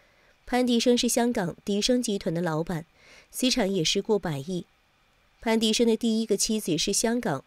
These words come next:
纺织女王杨敏德，第二个妻子则是杨紫琼，第三个妻子则是出身豪门。不过这段豪门婚姻却仅仅维持了四年。二零零五年，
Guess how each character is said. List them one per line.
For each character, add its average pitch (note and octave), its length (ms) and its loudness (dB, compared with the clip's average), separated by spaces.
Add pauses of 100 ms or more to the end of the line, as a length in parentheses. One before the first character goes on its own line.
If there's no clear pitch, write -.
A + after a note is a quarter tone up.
纺 D#3+ 300 -2
织 A#3+ 160 0
女 A3 180 0
王 C#3+ 280 -4 (160)
杨 E3+ 240 -2
敏 F#3+ 240 -2
德， C#3+ 260 -2 (680)
第 D4+ 140 0
二 D4+ 100 4
个 B3+ 140 0
妻 A#3+ 180 0
子 F#3 160 -4
则 F3 140 -2
是 G3+ 140 -2
杨 E3 240 -2
紫 - 120 -6
琼， D3 380 -4 (400)
第 G#3+ 140 -6
三 G3 180 -2
个 F#3 80 -4
妻 G3 220 -2
子 D#3 180 -2
则 D#3+ 180 0
是 F3 140 0
出 G3 180 -2
身 G3+ 160 -2
豪 D#3 280 -4
门。 D#3+ 240 -2 (920)
不 C#4+ 100 0
过 D4 120 4
这 D4 120 4
段 C4+ 160 2
豪 A3 200 0
门 G3+ 180 0
婚 A3+ 180 2
姻 G#3+ 240 0
却 A3+ 140 0
仅 F3 240 -2
仅 D3+ 220 -4
维 D3 180 0
持 D3 220 -4
了 D3+ 180 -4 (140)
四 - 260 -4
年。 C#3+ 320 -4 (1120)
二 A#3+ 140 2
零 A#3 120 4
零 A3 140 4
五 F#3 100 0
年， D3 320 -4